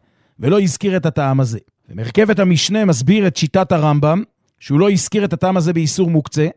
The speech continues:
כי סברת הגמרא כאן היא רק לשיטת בית שמאי הסוברים שיש איסור הוצאה ביום טוב, אבל לשיטת בית הלל שביום טוב הותרה גם הוצאה שלא לצורך, מוכח שאיסור מוקצה אינו משום גזירת שם היוציא, שהרי גזרו על מוקצה ביום טוב אף שאין בו איסור הוצאה,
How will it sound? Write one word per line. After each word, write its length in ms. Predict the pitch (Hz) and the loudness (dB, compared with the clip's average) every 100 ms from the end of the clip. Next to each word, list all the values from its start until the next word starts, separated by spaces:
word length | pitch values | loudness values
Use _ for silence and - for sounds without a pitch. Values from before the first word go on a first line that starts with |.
| _ _ _ | _ _ _
כי 80 | 110 | -12
סברת 320 | 127 139 175 | -4 -2 -2
הגמרא 300 | 160 165 190 | 0 0 0
כאן 160 | 208 190 | 0 0
היא 100 | 175 | 0
רק 140 | 190 | -2
לשיטת 360 | 185 170 190 165 | -4 -2 -4 -2
בית 200 | 190 - | -2 -2
שמאי 240 | 185 196 | -2 -2
הסוברים 360 | 185 175 165 196 | -2 -4 -4 -4
שיש 200 | 170 185 | -4 -6
איסור 260 | - 196 | -4 -2
הוצאה 280 | 190 - 190 | -2 0 0
ביום 320 | 190 208 233 | 0 0 0
טוב, 180 | 185 127 | 0 -2
אבל 200 | 117 113 | -4 -6
לשיטת 380 | 110 123 175 156 | -8 -4 -4 0
בית 240 | 165 170 | 0 0
הלל 180 | 175 185 | -2 -2
שביום 340 | 160 151 175 | -4 -2 -2
טוב 140 | 180 156 | -2 -4
הותרה 260 | 143 156 | -4 -4
גם 120 | 170 160 | -2 -2
הוצאה 280 | 147 165 | -2 -2
שלא 260 | 151 156 247 | -2 0 0
לצורך, 540 | 226 - 135 147 92 - _ _ _ _ 117 | 0 2 2 2 -2 -12 _ _ _ _ -6
מוכח 280 | 110 135 | -2 -2
שאיסור 400 | - 165 - 185 | -2 -4 -2 0
מוקצה 360 | 165 160 - 180 175 | 0 0 -2 -4 -4
אינו 280 | 185 220 285 | -4 -4 -2
משום 320 | 269 247 247 | -2 -2 -2
גזירת 360 | 147 202 190 - | 0 0 0 -2
שם 180 | 190 | -2
היוציא, 420 | 175 165 - 156 101 _ _ _ _ _ _ - | 2 0 0 -4 -6 _ _ _ _ _ _ -10
שהרי 220 | 117 131 | -6 -2
גזרו 300 | 135 147 180 | 0 2 2
על 60 | |
מוקצה 260 | 180 151 190 | 2 0 -2
ביום 260 | 160 156 156 | 2 2 2
טוב 200 | 180 170 | -2 -2
אף 200 | 175 170 | -4 -4
שאין 300 | - 156 160 | -4 -2 0
בו 80 | 170 | 0
איסור 300 | 151 - 185 | -2 -2 -2
הוצאה, 360 | 180 196 240 | -2 -2 -2